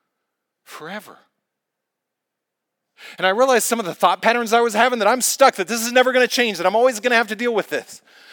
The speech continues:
that I'm disappointing to myself and disappointing to my, to God, and that's just the way it's gonna be. And I realized that was sin.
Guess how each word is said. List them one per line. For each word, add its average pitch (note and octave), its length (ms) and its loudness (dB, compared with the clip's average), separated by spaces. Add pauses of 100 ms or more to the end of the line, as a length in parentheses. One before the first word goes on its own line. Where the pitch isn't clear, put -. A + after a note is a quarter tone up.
(120)
that F#3 100 2
I'm A#3+ 220 4
disappointing B3 580 0
to A#3 60 2
myself B3 500 4 (220)
and G3 100 -2
disappointing A#3 460 0
to A#3+ 60 -6
my, A#3+ 200 0 (280)
to A3+ 100 -4
God, F3 440 2 (260)
and F#3 100 0
that's A#3 220 -2
just - 260 0
the A3 80 0
way A3 160 4
it's G#3+ 140 0
gonna A3 200 0
be. F3+ 440 -2 (320)
And E3+ 100 -2
I G3 100 4
realized G#3+ 580 6
that B3 340 6
was B3 160 -2
sin. E4 520 0